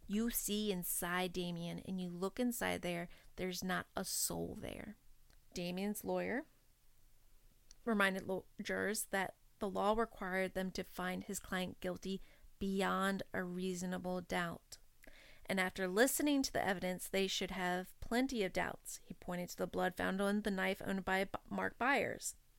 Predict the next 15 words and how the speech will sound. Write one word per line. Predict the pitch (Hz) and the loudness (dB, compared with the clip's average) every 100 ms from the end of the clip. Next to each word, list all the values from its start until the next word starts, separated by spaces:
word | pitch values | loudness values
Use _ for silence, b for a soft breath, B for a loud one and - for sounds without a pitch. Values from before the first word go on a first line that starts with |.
| - - - | -20 -14 -4
the | 190 | 0
bloody | 185 185 185 | 4 4 2
man | 185 185 | 0 0
who | 196 | 0
entered | 196 190 190 185 | 0 -2 -2 0
the | |
local | 185 185 - 202 | 2 2 2 0
Bojangles | 196 202 247 254 247 208 | 2 4 4 4 4 2
restaurant | 190 - 190 202 | 0 0 -2 -2
about | - 175 - | -4 -6 -4
the | |
time | - 190 175 | -6 -4 -4
of | |
the | 190 | -4
crime. | - 277 269 - 190 | -4 0 0 0 -4